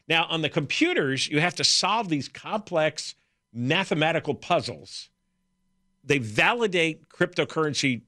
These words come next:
transactions, and then they have a distribution ledger to, to, uh, locate the coins. It, it makes no sense if you're not into crypto, right?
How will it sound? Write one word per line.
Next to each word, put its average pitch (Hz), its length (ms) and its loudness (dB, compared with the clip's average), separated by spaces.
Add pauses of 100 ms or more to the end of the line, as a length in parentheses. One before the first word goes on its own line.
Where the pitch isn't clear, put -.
transactions, 123 1120 -2 (560)
and 135 540 2
then 156 500 0
they 143 500 2
have 135 240 2
a 127 80 2
distribution 131 960 0
ledger 101 380 -8 (1080)
to, 117 280 2
to, 123 420 -2
uh, 104 120 -6
locate 143 480 2
the 117 80 0
coins. 107 560 -2
It, 220 180 0
it 202 220 0
makes 190 260 0
no 135 80 2
sense 110 320 -2
if 98 140 -12
you're 113 80 -4
not 107 180 0
into 92 180 -8
crypto, 110 420 0
right? 117 280 0